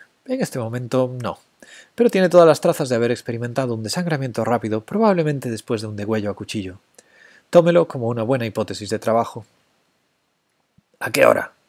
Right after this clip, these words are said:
¿Todavía no me he mojado lo suficiente? Más sonrisa de medio lado.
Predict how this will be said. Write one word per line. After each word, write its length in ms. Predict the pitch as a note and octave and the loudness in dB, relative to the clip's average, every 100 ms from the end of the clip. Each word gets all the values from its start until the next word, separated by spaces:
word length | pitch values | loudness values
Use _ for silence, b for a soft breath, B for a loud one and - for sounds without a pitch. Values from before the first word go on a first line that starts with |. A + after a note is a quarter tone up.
| _ b b b b b b b | _ b b b b b b b
¿Todavía 400 | - D3+ B2+ C3+ | 0 2 4 6
no 100 | E3+ | 8
me 60 | E3+ | 10
he 60 | E3+ | 10
mojado 400 | E3 - E3+ D#3+ | 6 6 8 8
lo 80 | |
suficiente? 600 | D3+ D#3 D#3 F#3 F#3+ G#3 G#3+ B B B B B B _ - | 6 2 2 2 4 2 0 B B B B B B _ -8
Más 180 | G#2 | -6
sonrisa 340 | G2 F#2+ G#2 G#2 | -6 -6 -6 -4
de 80 | G2+ | -4
medio 240 | G2 G2 | -4 -4
lado. 240 | G2+ G2 | -4 -8